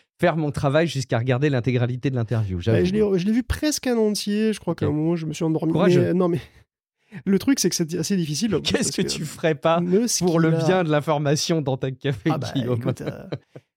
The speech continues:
Speaker 2: mais bon, il y a, mais il y a, il y a des moments lunaires, il y a des moments vraiment incroyables. Alors par exemple, il y a, il y a, il y a un moment, bah, un peu, un petit peu après, assez,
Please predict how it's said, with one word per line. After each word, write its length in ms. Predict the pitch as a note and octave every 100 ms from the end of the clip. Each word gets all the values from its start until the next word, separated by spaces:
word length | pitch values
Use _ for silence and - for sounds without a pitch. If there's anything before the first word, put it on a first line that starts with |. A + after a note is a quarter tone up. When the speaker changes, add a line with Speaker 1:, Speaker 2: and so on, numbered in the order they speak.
| -
Speaker 2:
mais 100 | G3+
bon, 180 | B3 A#3+
il 160 | G#3+ G3+
y 120 | G3+
a, 60 |
mais 160 | F#3 F#3+
il 80 | F#3+
y 60 |
a, 40 | F#3+
il 100 | A3
y 60 | G#3
a 40 |
des 80 | A3+
moments 260 | G#3+ B3 C#4
lunaires, 340 | A#3+ C#4 A3
il 40 |
y 40 | D#3
a 40 |
des 60 | E3+
moments 260 | G3 C#4
vraiment 400 | G3 E3+ A3 C4
incroyables. 460 | G#3+ G3 G3 A#3 D#3
Alors 140 | D#3+
par 100 | E3
exemple, 300 | E3+ C4 C#4+
il 100 | F3+
y 140 | F3+ F3
a, 60 |
il 60 | E3+
y 80 | E3+
a, 80 | D#3+
il 80 |
y 40 | F#3
a 60 | F3+
un 20 |
moment, 420 | A3+ F#3 G3 D4+
bah, 340 | B3 E3+ D3+ D#3+
un 180 | D#3 E3
peu, 140 | F3
un 160 | F3+ E3
petit 220 | - F#3
peu 100 | C4
après, 260 | G3 A3+
assez, 300 | A#3 D#3+ F3